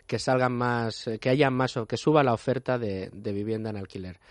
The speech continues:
y con modalidades diferentes. Hay, hay empresas dedicadas a la inversión inmobiliaria y, y a la microinversión inmobiliaria que están,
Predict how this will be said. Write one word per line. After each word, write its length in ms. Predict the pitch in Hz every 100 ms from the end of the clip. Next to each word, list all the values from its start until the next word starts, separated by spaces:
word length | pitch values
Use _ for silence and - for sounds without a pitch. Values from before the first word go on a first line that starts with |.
| - - -
y 240 | 117 104
con 220 | 113 107
modalidades 560 | 107 107 104 107 110 107
diferentes. 580 | 107 107 139 156 120 120
Hay, 340 | 107 110 107 - - _
hay 240 | 107 113
empresas 460 | 113 110 120 - 110
dedicadas 580 | 110 104 117 110 107 -
a 140 | 107
la 80 | 107
inversión 380 | 110 107 - 113
inmobiliaria 840 | 110 107 107 117 123 123 113 113 113
y, 140 | 113
y 100 | 113
a 80 | 113
la 100 | 107
microinversión 680 | 113 - 113 110 107 123 117
inmobiliaria 720 | 110 107 104 113 113 110 101
que 120 | 113
están, 380 | 107 123 117